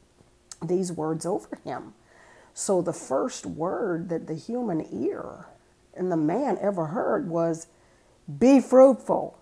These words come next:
It, doesn't that explain why we want to succeed or we want to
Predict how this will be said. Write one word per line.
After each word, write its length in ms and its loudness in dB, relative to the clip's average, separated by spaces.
It, 260 -4
doesn't 240 -2
that 160 -2
explain 640 -6
why 460 -8
we 200 -2
want 400 -4
to 440 -6
succeed 960 -8
or 100 -8
we 140 -6
want 280 -4
to 120 -6